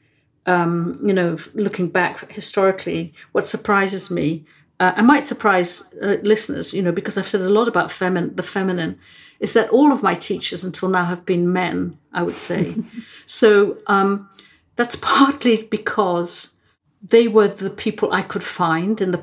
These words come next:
Speaker 1: public sphere who I was trying to learn from. So my own Buddhist, uh, teachers were men. The person who I learned about conflict transformation from Johan Galtung, or learning about soft power from Joseph Nye, um,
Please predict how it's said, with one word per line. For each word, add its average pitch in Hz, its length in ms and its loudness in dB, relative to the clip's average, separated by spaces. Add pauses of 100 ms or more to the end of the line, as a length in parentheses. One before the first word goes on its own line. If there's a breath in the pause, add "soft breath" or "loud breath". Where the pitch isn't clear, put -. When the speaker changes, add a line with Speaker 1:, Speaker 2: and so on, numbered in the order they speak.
Speaker 1:
public - 260 -8
sphere 165 400 -2
who 175 200 -2
I 175 80 2
was 165 160 -4
trying 160 220 -4
to 175 140 -4
learn 170 220 0
from. 160 300 -10
So 165 480 2 (840)
my 214 240 4
own 180 200 2
Buddhist, 175 560 -2 (100)
uh, 170 360 0
teachers - 540 -4
were 170 360 -2 (340)
men. 165 480 -4 (540 soft breath)
The 196 140 -6
person 190 360 -2
who 185 120 2
I 180 100 4
learned 175 240 0
about 165 240 -4
conflict - 360 -8
transformation 170 880 -4
from 165 540 -4
Johan 165 360 0
Galtung, 165 760 -6
or 165 380 -2 (180 loud breath)
learning 180 300 0
about 170 220 -4
soft - 340 -4
power 170 260 -4
from 170 260 -8
Joseph 160 460 0
Nye, 165 480 -2 (560 soft breath)
um, 170 320 0